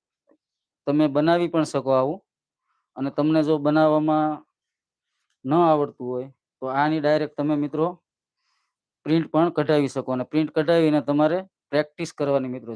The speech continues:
જે બી મિત્રો નવા છે ને જેને નથી આવડતું ને એને, તો જો મિત્રો અહીંયાથી એક થી બે, એવી જ રીતે અહીંયા એ ગુજરાતીમાં પૂરી સ્ક્રિપ્ટ લખેલી છે આ, એક થી બે લંબાઈ વત્તા એક ઇંચ, પછી એક થી ત્રણ છાતીની લાઈન, તો પછી આમાં લખ્યું શું મિત્રો?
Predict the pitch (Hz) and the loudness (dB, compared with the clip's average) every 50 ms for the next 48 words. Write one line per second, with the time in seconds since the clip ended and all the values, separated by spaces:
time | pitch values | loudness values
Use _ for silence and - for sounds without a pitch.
0 | 107 139 156 170 175 175 175 170 175 170 175 165 165 165 165 170 170 165 165 - | -6 -4 -4 -2 -2 -4 -4 -4 -6 -4 -4 -4 -2 -2 0 0 0 -2 -2 -4
1 | 170 160 143 156 156 156 160 156 156 151 - 170 170 170 175 160 - 185 165 147 | -6 -4 -4 -4 -4 -2 -2 -2 -4 -4 -2 -2 -2 -2 -2 -4 -6 -10 -10 -10
2 | 131 127 _ _ _ _ _ _ _ _ _ 135 143 127 107 101 - _ _ _ | -10 -12 _ _ _ _ _ _ _ _ _ -4 -4 -4 -4 -8 -14 _ _ _
3 | _ _ _ - 127 123 156 160 156 156 143 135 131 - 147 156 165 170 170 170 | _ _ _ -8 -2 0 2 2 2 2 0 -2 -4 -2 2 2 4 4 2 0
4 | 160 - 160 165 175 175 _ _ - 175 165 165 156 127 - - _ _ _ _ | -4 -2 0 0 0 -2 _ _ -8 -2 2 2 2 2 0 -4 _ _ _ _
5 | _ - 147 165 170 170 156 170 160 170 170 170 170 170 165 165 170 165 143 147 | _ -2 0 0 2 0 -2 -4 -4 -2 -2 0 2 2 2 0 0 -2 -2 -4
6 | 160 156 170 160 165 - 160 160 156 156 - 147 151 151 147 - - 151 147 151 | -2 0 0 0 0 -2 -2 -2 -2 -2 -2 -4 -4 -4 -4 -8 -10 -10 -10 -10
7 | - 139 135 - _ 123 107 107 101 - _ _ - 120 107 95 - _ _ _ | -8 -10 -10 -10 _ -14 -14 -14 -14 -16 _ _ -8 -8 -8 -8 -10 _ _ _
8 | _ _ _ _ _ _ _ _ _ _ _ _ _ _ _ _ _ _ _ _ | _ _ _ _ _ _ _ _ _ _ _ _ _ _ _ _ _ _ _ _
9 | _ - 139 143 143 _ _ - 175 190 202 - - 147 156 156 143 123 131 143 | _ -6 -6 -6 -6 _ _ -6 -6 -6 -6 -8 -2 0 2 2 2 2 0 0
10 | 156 160 160 160 156 151 156 156 - _ 180 196 190 - 165 170 165 127 127 117 | 0 2 2 2 4 2 0 -4 -2 _ 0 0 0 2 0 0 0 0 -4 -10
11 | - - _ _ _ _ _ _ _ _ _ _ _ _ _ 143 - - 151 - | -12 -14 _ _ _ _ _ _ _ _ _ _ _ _ _ -12 -12 -12 -6 0
12 | 160 165 185 185 _ _ - 190 185 - 180 180 185 165 170 - 170 175 170 - | 2 2 2 0 _ _ -6 -6 -2 0 2 2 2 2 2 2 0 0 2 0
13 | 180 185 180 170 170 170 160 123 104 - _ _ _ _ _ _ _ _ _ _ | 0 0 2 2 2 2 2 0 -4 -8 _ _ _ _ _ _ _ _ _ _
14 | _ _ - 160 160 165 170 - 180 175 180 180 175 185 185 190 180 170 214 208 | _ _ -2 -2 -2 -2 -2 0 0 2 2 2 2 2 -2 -4 -6 -4 -4 -6
15 | 190 170 175 180 | -4 -4 -4 -4